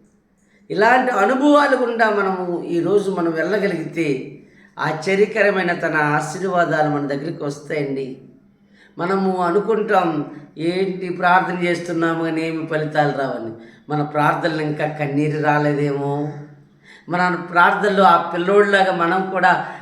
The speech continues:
అంత ఆ పొందుకున్నంత ఆసక్తి లేదేమో, ఆ పిల్లోళ్ళలాగా మన పశ్చాత్తాపడలేదేమో, ఆ పిల్లోళ్ళలాగా మనకు కన్నీరు రాలేదేమో, ఇలాగ మనం ఆలోచించుకుంటే అవును అనిపిస్తుంది ఒక్కొక్కసారి.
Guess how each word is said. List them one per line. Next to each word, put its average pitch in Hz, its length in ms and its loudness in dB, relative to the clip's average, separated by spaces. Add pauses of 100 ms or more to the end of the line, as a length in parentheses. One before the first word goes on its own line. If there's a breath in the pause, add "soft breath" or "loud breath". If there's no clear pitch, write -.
(120)
అంత 170 340 -2 (500)
ఆ 156 240 -2
పొందుకున్నంత 185 680 0
ఆసక్తి 180 560 0
లేదేమో, 151 920 0 (360 loud breath)
ఆ 170 60 2
పిల్లోళ్ళలాగా 220 840 2
మన 196 120 0
పశ్చాత్తాపడలేదేమో, 180 1800 0 (280 loud breath)
ఆ 170 60 0
పిల్లోళ్ళలాగా 226 720 2
మనకు 196 260 0 (400)
కన్నీరు 175 460 2
రాలేదేమో, 170 920 2 (300 loud breath)
ఇలాగ 233 320 4
మనం 208 240 2
ఆలోచించుకుంటే 190 800 0
అవును 175 280 2
అనిపిస్తుంది 180 580 -2
ఒక్కొక్కసారి. 147 760 -2